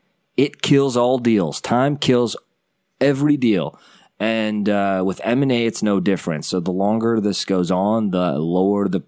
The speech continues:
chances it happens keeps ticking up. But,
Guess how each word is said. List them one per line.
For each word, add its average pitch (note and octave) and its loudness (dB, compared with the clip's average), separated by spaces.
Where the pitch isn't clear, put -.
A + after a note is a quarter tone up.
chances F#2+ -6
it F#2+ -4
happens F2+ -4
keeps - -8
ticking F2 -4
up. F2 -4
But, B2+ 0